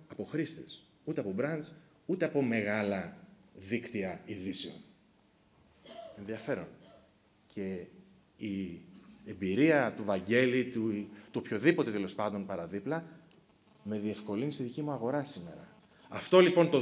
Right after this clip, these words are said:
smot εδώ, το Zero Moment of Truth, είναι ό,τι πιο σημαντικό. Δείτε λίγο τον εαυτό σας.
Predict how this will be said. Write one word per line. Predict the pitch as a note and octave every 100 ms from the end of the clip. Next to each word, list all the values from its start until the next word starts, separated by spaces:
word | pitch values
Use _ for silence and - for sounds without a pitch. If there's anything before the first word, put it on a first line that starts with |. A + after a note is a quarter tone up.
| A2+
smot | D#3 D#3
εδώ, | A#2 A2+ C#3
το | A#2+
Zero | D#3 D#3 C#3+
Moment | C3+ A#2+
of | G2
Truth, | A#2+ C3 F#3+ - - - - -
είναι | C#3 E3+
ό,τι | E3+
πιο |
σημαντικό. | F3+ E3+ D#3+ E3 E3 A#2+
Δείτε | E3
λίγο | E3 E3+
τον | D#3+
εαυτό | D3 E3+
σας. | D3+ E2+ E2 -